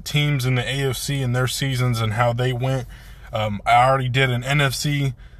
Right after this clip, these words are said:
seasons recap. If you guys haven't listened to it yet, check it out.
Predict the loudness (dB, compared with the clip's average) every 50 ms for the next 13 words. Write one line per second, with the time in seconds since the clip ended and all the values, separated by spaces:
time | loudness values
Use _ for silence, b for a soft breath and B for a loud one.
0 | b -8 -4 0 0 0 2 2 2 2 2 2 2 0 0 0 2 6 6 8
1 | 8 6 4 -2 -8 -10 -8 -6 -4 -2 -2 -2 -2 0 2 2 2 2 0 -2
2 | -2 -2 -2 -2 -4 -2 -2 -2 0 0 0 0 -2 -2 -2 0 2 4 4 4
3 | 2 2 0 4 4 6 4 4 2